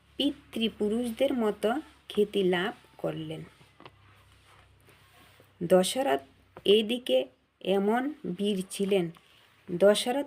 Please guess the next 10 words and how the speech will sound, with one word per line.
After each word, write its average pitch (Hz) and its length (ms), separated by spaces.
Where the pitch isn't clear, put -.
একদিকে 202 540
যেমন 202 460
বীর 190 280
ছিলেন, 214 360
তেমনি 208 520
অপরদিকে 208 800
তেমনি 214 420
ছিলেন 226 440
ধার্মিক 185 600
আর 381 320